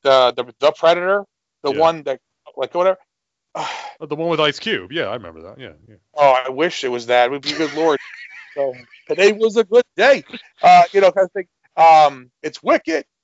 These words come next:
Speaker 1: Uh, uh, you know, the thing is, like, when you start looking at these things, you're like, "Whoa, don't, don't keep doing this. Don't keep doing this." And people will say, "Well, you know, they re-, they tried to reboot Godzilla in ninety-eight."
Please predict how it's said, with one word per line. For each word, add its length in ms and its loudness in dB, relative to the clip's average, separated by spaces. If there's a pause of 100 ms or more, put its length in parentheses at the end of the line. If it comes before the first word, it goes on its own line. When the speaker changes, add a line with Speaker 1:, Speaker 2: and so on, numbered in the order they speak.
(160)
Speaker 1:
Uh, 400 4
uh, 300 -2
you 100 -8
know, 140 -4
the 100 -6
thing 240 -4
is, 240 -8
like, 180 -4
when 120 -18
you 100 -16
start 300 -6
looking 180 -12
at 60 -18
these 160 -18
things, 180 -8
you're 100 -4
like, 220 -2
"Whoa, 480 -12 (120)
don't, 300 2 (140)
don't 260 0
keep 200 -12
doing 260 -4
this. 160 -14
Don't 220 -2
keep 160 -12
doing 220 -6
this." 200 -12 (500)
And 120 -2
people 260 -2
will 80 2
say, 220 2
"Well, 280 4
you 60 -12
know, 240 2
they 160 -4
re-, 240 -10
they 140 -2
tried 240 2
to 80 -4
reboot 400 -12
Godzilla 540 0
in 80 -12
ninety-eight." 540 -4